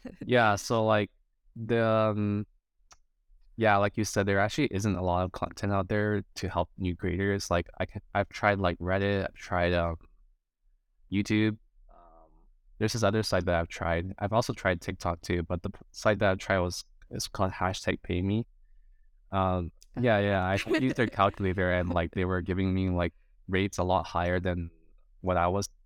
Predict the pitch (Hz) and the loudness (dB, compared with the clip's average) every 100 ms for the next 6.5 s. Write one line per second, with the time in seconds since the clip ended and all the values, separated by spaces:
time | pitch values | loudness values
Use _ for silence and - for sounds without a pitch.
0 | - 117 - 123 127 123 107 117 110 113 | -4 -4 0 0 0 -2 -4 -6 0 2
1 | 110 104 113 110 - 123 123 - _ _ | 2 2 0 -2 0 0 0 -4 _ _
2 | _ - - 104 98 95 90 - 98 95 | _ -20 -8 -4 0 0 -2 -6 -6 -4
3 | 107 - 117 123 - - _ - - - | -4 0 0 0 -4 -20 _ -20 -20 -20
4 | _ - 117 110 113 143 151 175 - 113 | _ -2 0 4 4 4 2 0 0 2
5 | 92 - - 113 156 156 151 143 - 95 | 0 -2 -2 0 2 0 0 0 0 0
6 | 92 90 87 87 | 2 0 -2 -4